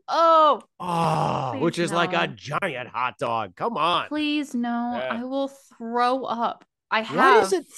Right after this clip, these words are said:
Speaker 1: thrown
Speaker 2: Well,
Speaker 1: up.
Speaker 2: no, but what is it about hot dogs you don't like?
Speaker 1: The consistency. It's
Speaker 2: Really?
Speaker 1: gotten to the point to where, like, the smell and the taste are just triggers. It's the consistency, the slimy, and then,
Speaker 2: Okay.
Speaker 1: and then the fact that you can't tell me what the hell's in it.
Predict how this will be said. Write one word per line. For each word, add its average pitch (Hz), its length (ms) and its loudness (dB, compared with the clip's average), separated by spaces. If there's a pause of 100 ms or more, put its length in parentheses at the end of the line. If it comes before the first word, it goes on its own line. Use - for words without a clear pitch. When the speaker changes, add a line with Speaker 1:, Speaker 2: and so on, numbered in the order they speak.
Speaker 1:
thrown 247 340 4
Speaker 2:
Well, 247 180 -6
Speaker 1:
up. - 280 -8
Speaker 2:
no, 233 240 -2
but 202 140 -2
what 226 140 0
is 254 140 -4
it 247 40 -8
about 226 200 -4
hot 233 160 -6
dogs 165 240 -4
you 165 60 -8
don't 175 140 -6
like? 202 220 -12 (260)
Speaker 1:
The 311 80 0
consistency. 208 1000 -4 (140)
It's 247 260 -2
Speaker 2:
Really? 285 220 6
Speaker 1:
gotten 339 140 2
to 294 60 -4
the - 80 -10
point 262 260 -4
to 262 120 -6
where, 240 220 -2
like, 226 180 -4
the 208 80 -8
smell 220 520 -2
and 208 180 -6
the 175 80 -6
taste 196 420 -6
are 190 80 -6
just 180 260 -12
triggers. 202 540 -8
It's - 220 -14
the 190 80 -6
consistency, 190 840 -10
the - 120 -12
slimy, 208 720 0
and 233 160 0
then, 262 200 2 (540)
Speaker 2:
Okay. 254 240 4
Speaker 1:
and 311 80 6
then 392 180 2
the 330 100 2
fact 339 320 0
that 294 100 -4
you 269 140 -6
can't 349 280 -4
tell 349 300 0
me 302 160 -4
what 277 180 -2
the - 80 -2
hell's 277 400 0
in 269 160 -2
it. 170 200 -6